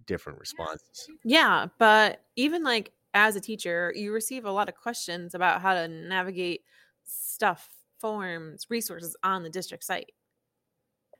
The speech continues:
Speaker 2: And you kind of are that middleman for parents sometimes. They could, um, just go into this future South Windsor Chat G P T that Doug's gonna create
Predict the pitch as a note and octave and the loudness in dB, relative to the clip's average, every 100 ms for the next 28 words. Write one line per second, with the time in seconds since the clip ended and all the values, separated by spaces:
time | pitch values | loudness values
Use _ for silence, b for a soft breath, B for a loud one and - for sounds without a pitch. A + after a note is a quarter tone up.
0 | _ G#3 G#3 F#3+ A3 G#3+ - G3 A3 G3 | _ 4 4 4 4 4 8 8 8 6
1 | F3 F#3 F#3+ F#3 F3+ - - A3 F3 D#3+ | 4 2 2 0 -2 -8 -2 -2 -2 -4
2 | - D#3+ E3 D3 D#3 F#3+ - - _ _ | -6 -6 -6 -6 -6 -8 -8 -8 _ _
3 | _ _ _ - F#3+ G3+ B3 A#3 A3 G3+ | _ _ _ -10 -6 -6 -6 -4 -2 -2
4 | G3 E3+ D3+ _ F#3 G#3+ G#3+ G3+ F#3+ G3 | -2 -4 -8 _ -8 -6 -6 -4 -2 -4
5 | G3+ F#3+ F#3+ F#3+ - - G3+ G3 F#3 F#3 | -6 -6 -6 -6 -12 -10 -8 -6 -4 -2
6 | F3+ G3+ - G3 G3+ F#3+ F#3 F#3+ - - | -4 -6 -4 -6 -6 -10 -6 -8 -8 -6
7 | F#3 - G3+ G3 F3+ A3 A3+ G#3+ F#3 F#3 | -4 -4 -8 -8 -10 -8 -8 -6 -2 -2
8 | - - G#3 B3 B3 G3 F#3+ F3+ E3+ E3+ | -4 -4 -2 -2 -4 -10 -10 -10 -6 -6
9 | G3+ | -8